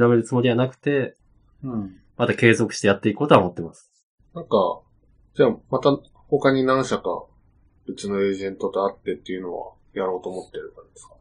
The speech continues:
Speaker 1: はい。まあ、今回やっぱアラフィフは厳しいんだなっていうのを一つ、まあ、指標として分かったんですけど、まあ、まだ一社なんで、一社っていうかそもそもエージェントにしか会ってないんで、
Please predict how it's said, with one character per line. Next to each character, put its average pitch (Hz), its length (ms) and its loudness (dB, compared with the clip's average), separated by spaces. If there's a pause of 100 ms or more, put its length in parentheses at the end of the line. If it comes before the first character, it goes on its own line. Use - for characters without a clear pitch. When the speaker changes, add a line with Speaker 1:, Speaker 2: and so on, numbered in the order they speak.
(280)
Speaker 1:
は 110 220 0
い。 - 140 -10 (500)
ま 120 120 0
あ、 - 40 0
今 147 280 0
回 117 160 2
や 110 120 2
っ - 40 -10
ぱ 104 120 4
ア 104 60 4
ラ - 100 2
フ - 140 -4
ィ 123 40 -2
フ 131 140 -4
は 123 80 2
厳 127 280 -2
し 139 160 -4
い 135 60 2
ん 123 40 2
だ 101 100 2
な 101 160 2
っ - 100 -8
て - 180 -4
い 104 240 2
う 104 60 2
の 139 160 6
を 107 60 2
一 127 180 -2
つ、 - 380 -6 (200)
ま 127 160 4
あ、 - 20 -4
指 - 180 -4
標 127 180 0
と 131 80 0
し - 60 -6
て 117 60 0
分 113 120 2
か 135 80 4
っ - 80 -4
た 123 140 2
ん 120 40 0
で 117 80 0
す - 80 -6
け 139 120 0
ど、 160 320 0 (500)
ま 156 120 6
あ、 131 40 10
ま 135 120 10
だ 131 80 6
一 120 80 6
社 120 220 0
な 95 100 2
ん 90 140 -4
で、 92 240 -6
一 127 120 0
社 131 140 4
っ - 40 -4
て 107 60 0
い - 20 -2
う 107 40 -2
か - 40 -2
そ 147 120 0
も 147 40 4
そ 135 140 -4
も 107 80 2
エ 117 60 4
ー 143 120 12
ジ 156 80 6
ェ 160 60 8
ン 160 40 2
ト 160 100 4
に 151 80 4
し - 80 -6
か 110 100 6
会 110 60 2
っ - 20 -16
て 113 80 -2
な 107 100 2
い 101 80 2
ん 92 80 -4
で、 90 300 -8